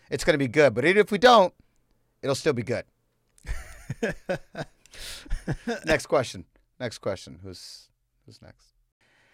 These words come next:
Now, Raymond, if the Goldcast audience wants to hear more vague responses from us, where can they find us?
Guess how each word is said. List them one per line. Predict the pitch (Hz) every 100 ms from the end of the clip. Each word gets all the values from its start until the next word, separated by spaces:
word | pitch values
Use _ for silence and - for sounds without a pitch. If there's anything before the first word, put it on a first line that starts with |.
| _ _ _ -
Now, | 185 175 175 - _ _
Raymond, | 131 151 185 180 160 - _ _ _ _
if | 165 160 - - - _ _ _ _
the | 131 131
Goldcast | 151 214 214 190 160 -
audience | 135 151 147 117 -
wants | 120 117 - -
to | 110
hear | 127 120
more | 120 135 147
vague | 95 104 131 127
responses | 110 - - 117 117 - 95 -
from | - 113 101
us, | 78 71 -
where | 76 87 139 185
can | 190 160
they | 139
find | - - 104 98 92 80 - -
us? | 69 - - -